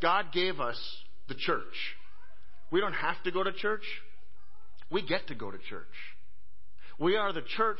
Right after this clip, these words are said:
because God gave us the gift of the Christian church here on earth. The Open Door Christian Church,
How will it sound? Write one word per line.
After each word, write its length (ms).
because 380
God 420
gave 320
us 300
the 80
gift 720
of 160
the 80
Christian 460
church 340
here 160
on 140
earth. 240
The 140
Open 280
Door 240
Christian 440
Church, 240